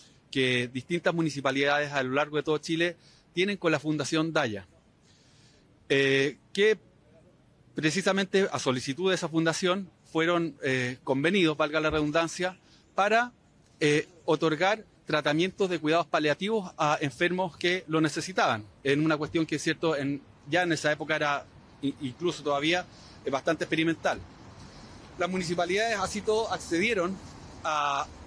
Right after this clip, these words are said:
a, a subsidiar, eh, a entregar dinero a la Fundación Daya para recibir, eh, cierto, estos, estos tratamientos de vuelta, y la verdad es que muy pocos de esos tratamientos llegaron a los pacientes.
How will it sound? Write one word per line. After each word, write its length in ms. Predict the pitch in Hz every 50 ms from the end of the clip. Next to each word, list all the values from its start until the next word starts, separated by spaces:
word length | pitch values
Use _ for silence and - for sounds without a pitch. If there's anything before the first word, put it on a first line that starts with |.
| -
a, 260 | 165 151 143 139 139 139 - - - - - - - - - - - - - - - - - - -
a 80 | - 139
subsidiar, 640 | - - 156 - - - 139 143 190 233 233 202 165 147 - - - -
eh, 160 | 139 131 139
a 100 | 156 139
entregar 400 | 135 - 123 131 143 180 220 202
dinero 320 | 196 185 185 185 180 170
a 60 | 165
la 60 | 156 151
Fundación 400 | 151 156 156 147 - 165 151 156
Daya 260 | 165 165 175 180 170
para 320 | 170 165 165 175 175 170 - - - - - - - - - - 151
recibir, 400 | 156 143 - 151 151 160 175 170 - - -
eh, 260 | 151 139 135 135 127 123
cierto, 380 | - - 165 160 - - 160
estos, 420 | 156 151 - 160 147 143 135 - - - - - - - - - - - - - - - - - - - - - - - - -
estos 200 | - 156 - 165 156
tratamientos 480 | 156 151 151 151 160 170 160 - 180
de 80 | 170 190
vuelta, 400 | 185 180 165 156 - 190 190 190 - - - - - - - - - -
y 80 | 165
la 100 | 165 165
verdad 400 | 160 165 170 190 220 233 240 - -
es 80 | - 170
que 160 | - 185 165
muy 180 | 175 208 254 254
pocos 320 | - - 240 226 240 226
de 60 | 214
esos 160 | 202 - 214 -
tratamientos 560 | 190 185 170 175 175 185 196 190 - 190 165
llegaron 440 | 165 160 156 175 180 185 202 208 208 - - - - - - -
a 100 | 160 170
los 180 | 175 185 170
pacientes. 800 | - - - 160 - 175 165 131 110 - - - - - - -